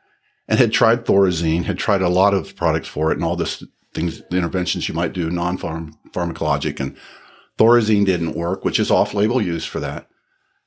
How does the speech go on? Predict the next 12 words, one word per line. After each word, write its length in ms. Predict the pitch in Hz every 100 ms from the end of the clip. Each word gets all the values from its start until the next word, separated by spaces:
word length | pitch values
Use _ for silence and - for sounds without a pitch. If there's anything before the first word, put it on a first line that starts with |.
| _ _
And, 400 | 98 101 95 - - _ _ - _ _ _ _ _
um, 220 | 101 104
so 240 | - 120 101
I 140 | 139
discovered 460 | 139 - 117 98 78
baclofen 640 | 98 131 - 107 - 85
and 120 | 85
talked 280 | 90 90 -
with 120 | 85
a 60 | 85
physician, 760 | - 85 156 - 90 107 110 -
and, 480 | 95 98 95 92